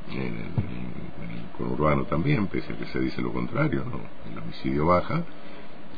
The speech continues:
bueno, Rosario no, eh, pero el problema es un problema de tipo institucional.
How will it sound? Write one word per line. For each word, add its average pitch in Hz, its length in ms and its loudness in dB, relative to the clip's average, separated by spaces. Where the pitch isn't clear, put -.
bueno, 82 280 -2
Rosario 78 440 2
no, 67 160 0
eh, 65 160 -4
pero 90 220 2
el 87 60 4
problema 65 420 2
es - 100 -2
un 62 80 -2
problema 65 360 0
de 62 80 0
tipo 65 240 0
institucional. 117 680 0